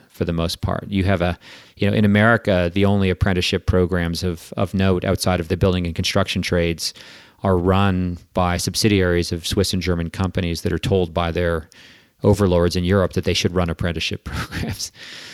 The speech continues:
So that's not a, that's not a solution to, to scale. Employers won't do these on their own. In Germany and Switzerland, you have these chambers of commerce, trade associations,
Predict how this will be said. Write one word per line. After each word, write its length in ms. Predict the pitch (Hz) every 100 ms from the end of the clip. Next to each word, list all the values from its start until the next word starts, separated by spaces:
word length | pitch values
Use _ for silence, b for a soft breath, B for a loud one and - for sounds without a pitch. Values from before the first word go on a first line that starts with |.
| B B
So 120 | -
that's 180 | 127 139
not 160 | 147 117
a, 60 |
that's 260 | 104 123 135
not 100 | 127
a 60 |
solution 420 | 113 104 101 - 98
to, 160 | 90
to 160 | 85 95
scale. 280 | - 92 95
Employers 500 | 107 - 127 113 -
won't 440 | 95 95 110 113
do 140 | -
these 480 | 92 87 82 - - B B B B
on 220 | - 101
their 220 | 95 90 90
own. 280 | 95 98 95 b b b b
In 240 | - 113 98
Germany 300 | 127 131 127
and 80 |
Switzerland, 760 | 113 113 - 101 92 87 85 -
you 220 | 98 95
have 540 | 92 92 90 90 85 -
these 560 | 92 87 87 85 - -
chambers 380 | - 107 98
of 140 | 90 -
commerce, 720 | - 131 127 117 104 - - B B B
trade 380 | - - 131 123
associations, 1400 | 113 - 110 101 107 101 95 95 - 95 92 95 85 -